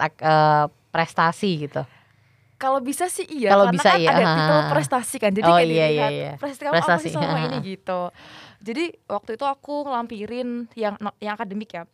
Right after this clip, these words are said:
Speaker 2: Aku pernah ikut lomba opini.
Speaker 1: Mm-mm.
Speaker 2: Terus, eh, itu juara tiga. Habis itu aku juga sempet pernah waktu akhir S M, waktu aku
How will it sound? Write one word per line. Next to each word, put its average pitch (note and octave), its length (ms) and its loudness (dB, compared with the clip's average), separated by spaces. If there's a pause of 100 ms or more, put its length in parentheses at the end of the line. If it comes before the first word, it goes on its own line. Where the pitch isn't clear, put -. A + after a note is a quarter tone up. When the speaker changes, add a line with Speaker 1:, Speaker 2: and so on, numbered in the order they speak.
(400)
Speaker 2:
Aku - 160 -16
pernah A3+ 320 -10
ikut A3 240 -14
lomba G3+ 320 -6
opini. F3 560 -10
Speaker 1:
Mm-mm. E3+ 480 -4
Speaker 2:
Terus, G#3+ 560 -4 (100)
eh, F#3 880 0 (720)
itu A3+ 180 -8 (120)
juara F#3+ 320 -2
tiga. E3 560 -10 (560)
Habis F3 320 -18
itu C#4 400 -4 (420)
aku D4+ 240 -12
juga A3 240 -10
sempet A#3 300 -14
pernah G#3+ 340 -10 (320)
waktu - 400 -14 (160)
akhir G#2+ 340 -10 (2500)
S A#3 160 -6
M, G#3+ 240 -4
waktu A3 240 2
aku B3+ 240 -2